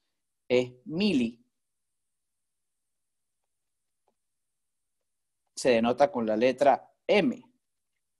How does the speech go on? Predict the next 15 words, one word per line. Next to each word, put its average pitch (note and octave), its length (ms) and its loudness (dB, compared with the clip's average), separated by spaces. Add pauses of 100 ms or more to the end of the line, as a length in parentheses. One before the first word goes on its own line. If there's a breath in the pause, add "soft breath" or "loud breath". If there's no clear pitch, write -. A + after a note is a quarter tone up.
(380)
Si - 100 -18
decimos A#2 480 -4 (260)
un G3+ 640 4 (1000)
mili F3+ 340 4
B F#3 140 8
T G3 160 4
C F#3+ 460 2 (1500)
es G#2+ 240 -6
igual C#3 640 4 (680)
a G2+ 160 -4
diez A#2 640 4
a A2+ 160 -6
la A#2 140 -2
menos C3 440 -2
tres F3 580 2